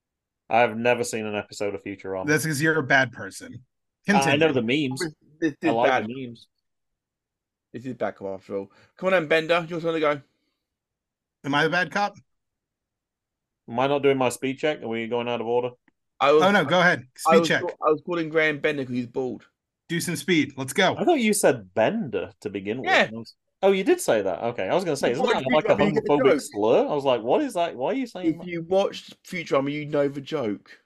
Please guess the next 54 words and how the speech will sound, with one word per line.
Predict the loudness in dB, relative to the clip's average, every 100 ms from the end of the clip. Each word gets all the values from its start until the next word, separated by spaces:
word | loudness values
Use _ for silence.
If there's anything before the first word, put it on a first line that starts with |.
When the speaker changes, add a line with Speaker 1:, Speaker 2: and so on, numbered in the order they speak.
| _ _
Speaker 1:
Well, | 4
I | 4
just | 4 0
told | 4 4
you | 6 4
I |
hadn't, | 4 0 -2 -2 -10
<laughs> | -6
so | 2 4
why | 4 4 4
Speaker 2:
Yeah, | 4
Speaker 1:
would | 4
you |
Speaker 2:
so | 2
Speaker 1:
expect | 2 4
Speaker 2:
go | 6
Speaker 1:
me | 6
to | 4
know |
Speaker 2:
watch | 2 4
Speaker 1:
that | 2 0
Speaker 2:
it. | -2
Speaker 1:
joke | -8 -10 -8
then? | -4
Speaker 2:
Do | 4
Speaker 3:
Go | 6 8
Speaker 2:
your | 8
Speaker 3:
watch | 8
Speaker 2:
goddamn | 8 6 4 2 0
Speaker 3:
it. |
Speaker 2:
speed | -2 0 4 4
Speaker 3:
It's | 4
Speaker 2:
check | 6 6
Speaker 3:
on | 4
Speaker 2:
and | 0 2
then | 2
Speaker 3:
Disney | 2
Speaker 2:
go |
watch | 2 2 2 -2
Speaker 3:
Plus. | -4
Speaker 2:
Futurama. | -4 0 2 2 0 -6 -12 -14 -14 -16 _ _ _ _ _ _ _ _
Speaker 1:
Uh, | 0 2
I | 2
can't. | 4 2 2
SmackDown's | -2 -4 2 0 0
nearly | -2 -2 0
on. | -4 -8 -14 -20 -2
All | 4 6
right. | 6 4 0 -6 -10
Um, | -4 0 2 2 -4 -8
my, | 0 4 8 8
Speaker 3:
You | 10
Speaker 1:
uh, | 10 8
Speaker 3:
can't | 0